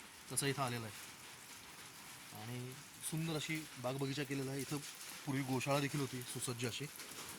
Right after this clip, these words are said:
पण सुदैवाने दुर्दैवाने इकडं विषारी सापांचं प्रमाण जास्त आहे, त्यामुळं हे बघा, हा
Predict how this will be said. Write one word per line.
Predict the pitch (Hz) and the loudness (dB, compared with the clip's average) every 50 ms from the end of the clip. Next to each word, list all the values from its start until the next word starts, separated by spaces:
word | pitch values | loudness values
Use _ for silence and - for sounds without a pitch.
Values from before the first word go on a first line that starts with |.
| - - - - - - - - - | -8 -10 -8 -8 -8 -8 -6 0 2
पण | 127 131 | 4 4
सुदैवाने | - - 139 131 139 139 139 143 147 151 | 6 6 6 6 8 8 8 6 4 4
दुर्दैवाने | 135 135 135 127 139 143 143 151 156 | 4 4 6 8 10 10 10 10 10
इकडं | 143 143 143 151 156 160 | 8 8 6 6 6 6
विषारी | 143 131 120 - 156 156 156 | 6 6 8 10 10 10 10
सापांचं | - 160 139 143 143 143 156 | 10 8 6 6 6 6 6
प्रमाण | 139 139 143 143 139 | 6 8 8 10 10
जास्त | 131 123 120 - 135 | 10 8 8 6 6
आहे, | 117 104 - - - - - - - - - - - - | 4 2 2 0 -2 -2 -2 -2 -2 -2 -2 -2 -2 0
त्यामुळं | 135 131 135 139 131 | 2 4 4 4 4
हे | 123 131 - - - - - 117 | 4 2 0 -2 -4 -4 -4 -2
बघा, | 107 101 101 98 | -2 0 0 0
हा | 107 | 0